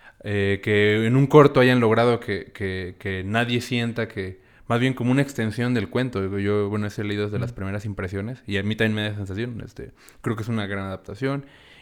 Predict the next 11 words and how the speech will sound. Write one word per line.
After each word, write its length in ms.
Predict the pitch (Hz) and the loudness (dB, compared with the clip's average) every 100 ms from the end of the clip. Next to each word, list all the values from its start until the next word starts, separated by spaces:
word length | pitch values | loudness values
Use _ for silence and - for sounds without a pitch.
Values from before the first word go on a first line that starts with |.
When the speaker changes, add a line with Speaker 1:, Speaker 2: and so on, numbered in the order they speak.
| _ | _
Speaker 1:
y 140 | 104 | -12
que 640 | - 95 92 92 90 90 90 | -6 -6 -4 -4 -6 -8 -10
funciona, 920 | - 98 98 98 101 92 87 85 82 | -8 -8 -6 -6 -6 -6 -8 -10 -12
este, 480 | 82 - 95 - 95 | -12 -12 -14 -12 -12
espectacular 640 | - - - - 98 98 | -12 -16 -16 -12 -8 -8
el, 160 | 98 101 101 | -8 -14 -16
el 180 | - | -16
corto, 280 | - 95 - | -14 -14 -10
es 60 | 95 | -8
mi 60 | |
favorito. 500 | 95 95 101 123 139 | -6 -6 -6 -6 -8